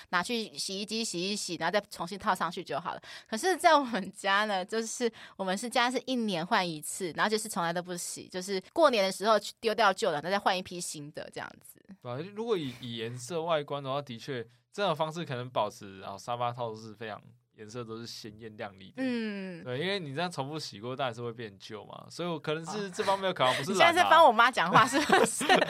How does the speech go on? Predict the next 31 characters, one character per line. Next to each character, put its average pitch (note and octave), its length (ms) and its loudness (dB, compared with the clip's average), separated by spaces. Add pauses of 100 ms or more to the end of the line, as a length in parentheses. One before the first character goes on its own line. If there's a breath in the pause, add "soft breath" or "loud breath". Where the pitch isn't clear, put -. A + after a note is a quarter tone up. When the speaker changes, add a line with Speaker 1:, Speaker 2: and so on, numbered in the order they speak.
(1900 loud breath)
Speaker 1:
其 G#4+ 100 6
实 F4 80 6
我 C#4+ 80 8
问 E4 180 8
了 C#4 100 -2 (140)
周 C#4 160 6
遭 C4+ 140 6
其 A#3 140 -2
他 A3+ 140 6
人 F3+ 140 -2
意 G3+ 60 -10
见， G3+ 180 -6
周 A3 140 -4
遭 G#3+ 140 6
的 G3+ 80 4
人 E3+ 100 -4
就 F#3+ 140 -6
觉 E3 180 -6
得 D#3 60 -10
说 E3 120 -8
，“哎， G#3+ 60 4
为 G#4+ 260 4
什 D#4 60 2
么 A3 40 2
你 F3+ 60 -4
们 E3 80 -6
家 G#3+ 140 2
不， G#3+ 120 -20
都 G#3 120 2
不 G3+ 160 -8
洗？” - 540 -12